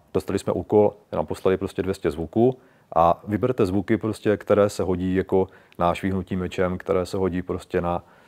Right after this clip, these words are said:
zakřičení prostě při bolesti a tak. Že to vlastně nebylo vůbec o tom jako něco vytvořit, ale jenom prostě seřadit jako do tabulky zvuk a dostali jsme za to spoustu peněz. Takže to bylo, to bylo takový jako vtipný, no. A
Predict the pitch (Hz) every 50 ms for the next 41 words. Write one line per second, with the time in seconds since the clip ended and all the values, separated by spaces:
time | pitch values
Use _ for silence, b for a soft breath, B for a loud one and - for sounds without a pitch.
0 | b b 85 90 - - - 90 - - 90 87 87 82 - 87 87 - - 95
1 | - - 95 87 87 87 90 85 - - 95 92 87 82 80 - - - _ _
2 | _ _ _ - - - 90 87 - - - 90 82 85 92 92 90 90 87 87
3 | - 98 - 95 95 92 90 - 98 95 92 - 107 95 95 - - 98 95 98
4 | 90 - 98 98 98 101 104 98 - 95 95 - - 101 95 82 87 90 - 98
5 | 92 98 95 95 92 92 - - 95 95 90 - 92 85 92 90 - - 101 92
6 | 87 92 95 - 95 90 87 78 - - 92 90 - - 87 82 - - - -
7 | - - 110 - - - 98 - - 107 95 95 - - B B B B B B
8 | B B B B B - 95 87 87 92 85 85 - _ _ _ _ _ _ _
9 | _ - - - - - - 101 92 95 95 92 92 - _ _ - 95 98 101
10 | 101 95 95 - - 98 92 92 - - 104 - - - - - 85 76 73 76
11 | - _ B B B B B B B B B B B B B B B B B B
12 | _ _ - 95 92 87 87 85 82 82 82 82 82 85 85